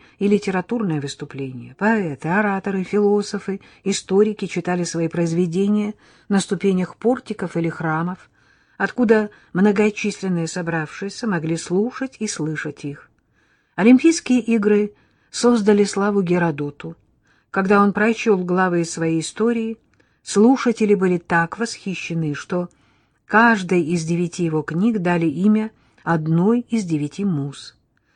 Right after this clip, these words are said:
С тех пор Геродот стал знаменит более, чем некоторые искусные спортсмены. Сегодня священная Олимпия соединена с миром автобусом, железной дорогой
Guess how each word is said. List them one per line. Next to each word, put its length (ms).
С 100
тех 220
пор 180
Геродот 540
стал 280
знаменит 440
более, 460
чем 300
некоторые 400
искусные 440
спортсмены. 760
Сегодня 500
священная 840
Олимпия 640
соединена 720
с 140
миром 560
автобусом, 840
железной 500
дорогой 580